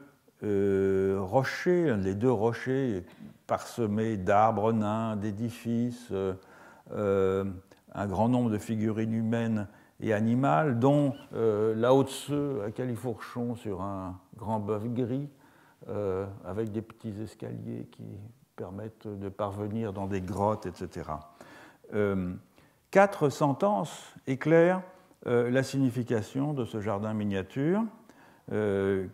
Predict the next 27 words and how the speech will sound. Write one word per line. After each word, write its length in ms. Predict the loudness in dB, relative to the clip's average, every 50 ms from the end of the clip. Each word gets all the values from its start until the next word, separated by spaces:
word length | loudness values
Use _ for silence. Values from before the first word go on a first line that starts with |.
| -12 -8
qui 140 | -6 -6 -4
sont 240 | -4 -4 -2 -2 -2
disposés 600 | -2 -4 -6 -6 -6 -4 -2 -2 0 0 0 0
aux 80 | -2
quatre 400 | 0 0 0 0 0 -2 -4 -4
coins, 460 | -4 -4 -4 -2 -2 -2 -2 -4 -6 -10 -14 _ _ _ -8
euh, 200 | -6 -4 -2 -2
de 120 | -2 -2 0
la 180 | 0 0 -2
cour. 600 | -2 -4 -6 -2 0 2 2 2 2 0 -2 -6 -10 -20 -20 -20 -20 -8 0 2
Au 100 | 6 8
lac 260 | 10 10 8 8 8
de 80 | 8
l'Ouest, 540 | 8 10 10 10 8 8 8 6 2 -4 -6
les 280 | -2 0 2 2 2 2
eaux 100 | 2 2
larges 340 | 4 4 2 2 0 -2 -4
viennent. 640 | -4 -4 -2 -2 -2 -2 -2 -2 -4 -6 -8 -10 -12 _ _ _ _ _ _ -2
La 180 | 2 4 6 6
haute 160 | 6 4 4
montagne 540 | 2 4 4 4 4 4 6 6 6 4 4
du 120 | 2 0
Trâne 360 | -2 -2 0 2 2 2 2
septentrional 920 | 0 -2 -4 -2 -2 -4 -4 -4 -4 -4 -2 -2 0 0 2 2 2 2 2
regarde 460 | 0 0 0 2 2 2 2 2 0
en 160 | 0 2 4
haut. 320 | 4 4 4 4 0 -8